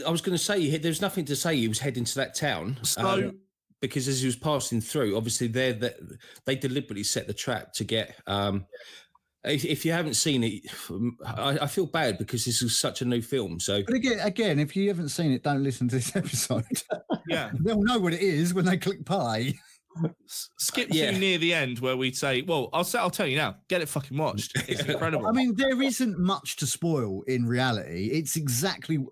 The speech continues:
Speaker 3: what you think is gonna be.
Speaker 2: It'd
Speaker 3: There's
Speaker 2: be
Speaker 3: no
Speaker 2: like trying to
Speaker 3: surprises.
Speaker 2: describe, it'd be like trying to describe a hamburger. I'm not spoiling the hamburger by
Speaker 3: <laughs> Yeah,
Speaker 2: telling
Speaker 3: yeah.
Speaker 2: you that it's fucking delicious. This is a visual and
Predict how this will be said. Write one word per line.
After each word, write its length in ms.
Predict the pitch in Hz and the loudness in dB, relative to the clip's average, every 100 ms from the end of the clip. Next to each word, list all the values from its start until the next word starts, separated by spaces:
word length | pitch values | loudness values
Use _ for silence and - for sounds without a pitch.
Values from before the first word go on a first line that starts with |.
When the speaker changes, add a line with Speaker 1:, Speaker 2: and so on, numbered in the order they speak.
| 113 | -2
Speaker 3:
what 260 | 143 156 139 | 0 0 2
you 100 | 127 | 0
think 240 | 139 117 | 0 -2
is 80 | 107 | -2
gonna 160 | 104 98 | -2 -2
be. 240 | 127 87 - - - - | -2 -4 -8 -20 -20 -4
Speaker 2:
It'd 120 | 214 | 0
Speaker 3:
There's 100 | 175 | 2
Speaker 2:
be 80 | - | 2
Speaker 3:
no 100 | 208 | 2
Speaker 2:
like 100 | 208 | 0
trying 200 | - 220 214 | 0 0 2
to 40 | |
Speaker 3:
surprises. 180 | 190 175 | 2 0
Speaker 2:
describe, 360 | - 190 180 165 - _ 160 | 0 2 2 -2 -14 _ -6
it'd 100 | 165 | 0
be 100 | 208 | 0
like 140 | 202 | 0
trying 160 | 208 180 | 0 0
to 60 | |
describe 460 | 165 151 - 165 139 | 0 -2 2 0 0
a 40 | |
hamburger. 640 | 143 160 143 107 101 85 - | 0 0 0 -2 -2 -4 -2
I'm 140 | 139 165 | 0 0
not 160 | 190 | 0
spoiling 520 | - - 180 165 135 127 | 0 0 2 2 2 0
the 80 | |
hamburger 600 | 117 131 127 104 98 98 104 | 0 0 2 0 0 0 0
by 40 | |
Speaker 3:
<laughs> 0 | 165 | 0
Yeah, 40 | 110 | 0
Speaker 2:
telling 320 | 151 123 120 | -2 0 0
Speaker 3:
yeah. 60 | 120 | 0
Speaker 2:
you 80 | 113 | 0
that 120 | 117 | 0
it's 160 | 123 - | 0 0
fucking 360 | 120 - 117 | -2 0 0
delicious. 720 | 113 120 123 90 90 - - - - 175 - - | 2 0 0 -2 -2 -2 -6 -6 -8 -8 -14 -2
This 200 | 156 139 | 0 2
is 120 | 143 | 2
a 80 | 156 | 2
visual 1000 | 131 143 175 147 156 156 151 143 143 - | 0 0 2 2 2 4 4 2 0 0
and 240 | 135 135 | 0 0